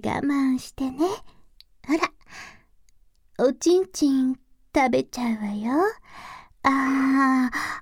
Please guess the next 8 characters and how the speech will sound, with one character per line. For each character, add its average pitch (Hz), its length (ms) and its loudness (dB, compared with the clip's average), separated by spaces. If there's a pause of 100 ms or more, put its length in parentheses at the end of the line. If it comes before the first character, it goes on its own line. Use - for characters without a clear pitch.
(160)
ー、 - 60 -4
ん？ 330 140 2 (4000)
<laughs> - 1400 -2
お 233 180 2
口 - 320 -6
の 285 160 0
中 359 280 2
で 370 80 2